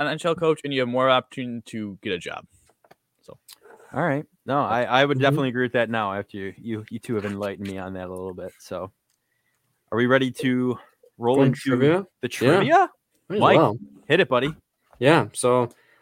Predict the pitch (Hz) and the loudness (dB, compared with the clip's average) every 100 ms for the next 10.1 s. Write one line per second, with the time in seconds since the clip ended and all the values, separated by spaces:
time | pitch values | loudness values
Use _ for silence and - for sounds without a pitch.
0 | _ - 120 120 113 - _ _ 131 139 | _ 2 2 2 -2 -10 _ _ -6 0
1 | 143 131 123 120 117 127 123 117 - 113 | 2 2 0 0 -2 -2 -2 -4 0 2
2 | 104 - 90 82 80 - 107 107 - 95 | 2 -4 -6 -4 -8 -4 -2 -2 -2 -4
3 | 87 - 92 87 90 - _ _ _ _ | -4 -10 -10 -8 -8 -12 _ _ _ _
4 | - 110 90 92 113 117 110 110 113 101 | -6 -2 -2 -4 -8 -8 -6 -6 -8 -8
5 | 107 95 - 101 90 87 90 - _ _ | -8 -8 -8 -8 -6 -8 -8 -12 _ _
6 | _ _ _ _ _ - 107 95 98 _ | _ _ _ _ _ -6 -4 -4 -8 _
7 | - - - _ _ - - 139 123 131 | -20 -20 -20 _ _ -20 -8 0 6 6
8 | 131 131 123 _ _ _ _ _ _ _ | 4 -2 -6 _ _ _ _ _ _ _
9 | _ _ _ _ _ - 156 147 143 139 | _ _ _ _ _ 0 6 8 8 6